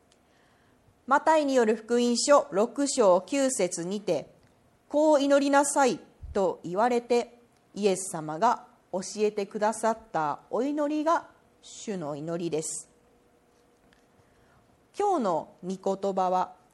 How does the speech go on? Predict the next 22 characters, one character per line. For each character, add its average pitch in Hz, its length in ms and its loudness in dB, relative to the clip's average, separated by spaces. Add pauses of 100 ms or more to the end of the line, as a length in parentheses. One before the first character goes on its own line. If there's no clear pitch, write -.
(260)
ル 330 160 0
カ 370 160 4
に 254 180 0
よ 190 160 2
る 160 200 -4
福 269 240 -6
音 277 260 -2
書 262 200 -2
に 330 160 0
も 202 340 0 (340)
記 180 320 -4
さ 196 180 0
れ 160 140 -4
て 262 280 2
い 165 140 -8
ま 160 200 -8
す。 - 240 -14 (1800)
イ 240 120 0
エ 262 120 8
ス - 140 -6
様 170 260 -2
が 208 320 2